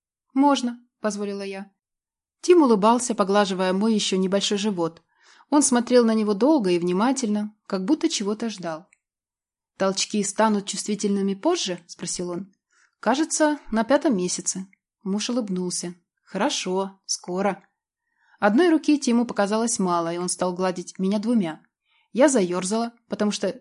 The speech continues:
терпеть уже стало совсем сложно. «Если ты закончил, то я бы хотела поспать», сообщила я мужу. Он усмехнулся, убрал руки, но спать меня не отпустил. «Я хотел спросить про твою маму», проговорил Тим.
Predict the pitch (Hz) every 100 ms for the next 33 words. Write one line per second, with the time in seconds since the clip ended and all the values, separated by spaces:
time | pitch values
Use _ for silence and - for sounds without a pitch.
0 | _ - 196 - 226 269 247 262 - 180
1 | 214 - - - 156 - 160 160 165 170
2 | _ _ _ _ _ _ 185 196 - 196
3 | 190 - 202 190 208 370 349 175 170 269
4 | 359 320 262 254 294 294 330 - 160 -
5 | - - 180 170 - 170 170 170 170 180
6 | - _ _ _ _ _ - 370 208 -
7 | 170 190 190 214 247 - _ - 214 208
8 | 185 180 233 311 294 - 214 247 233 190
9 | 196 196 190 - - 160 - _ _ _
10 | _ _ - 214 262 277 269 262 - 247
11 | 240 320 247 247 269 285 285 175 160 -
12 | - 180 175 170 170 170 165 180